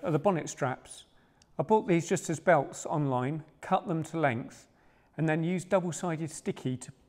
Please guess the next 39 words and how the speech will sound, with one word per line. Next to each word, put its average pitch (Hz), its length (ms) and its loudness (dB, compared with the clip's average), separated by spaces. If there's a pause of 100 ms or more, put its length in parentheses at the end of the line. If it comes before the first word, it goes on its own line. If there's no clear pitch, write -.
(160)
cover 151 260 0
the 143 100 0
whole 170 320 0
length 151 320 -2
of 143 60 -2
the 143 60 -4
belts 139 460 0
because - 160 -10
I 143 40 -2
didn't 160 180 -2
want 160 160 -4
them 147 80 -6
fretting 143 420 -4
against 135 300 -6
the - 80 -18
paintwork. 131 600 -6 (880)
Double-sided 185 540 0
sticky - 380 -4
is 120 120 -4
the 139 60 -10
type 156 300 -6
you 143 60 -6
get 143 300 -2
to - 120 -8
stick - 420 -10
credit - 320 -6
cards 160 440 -4 (100)
to 127 160 -2 (280)
envelopes, 165 640 -4 (680)
so, 131 440 -2
uh, 135 200 0
I'm 151 120 -6
just - 180 -10
hoping 175 440 -2
that - 120 -6
this 156 160 -8
comes 143 320 -6
off 147 220 -6
neatly 151 420 -6